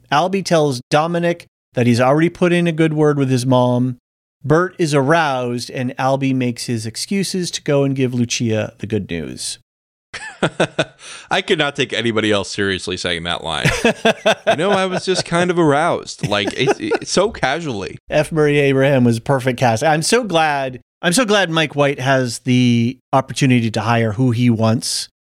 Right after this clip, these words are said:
Speaker 1: for these roles and to write for specific actors,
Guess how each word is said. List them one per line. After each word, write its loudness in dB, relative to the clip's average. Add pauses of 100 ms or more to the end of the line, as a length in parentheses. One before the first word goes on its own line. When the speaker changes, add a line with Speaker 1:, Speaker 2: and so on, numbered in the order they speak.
(240)
Speaker 1:
for 2
these 2
roles 0
and 0
to 4
write 2
for 0
specific 0
actors, -2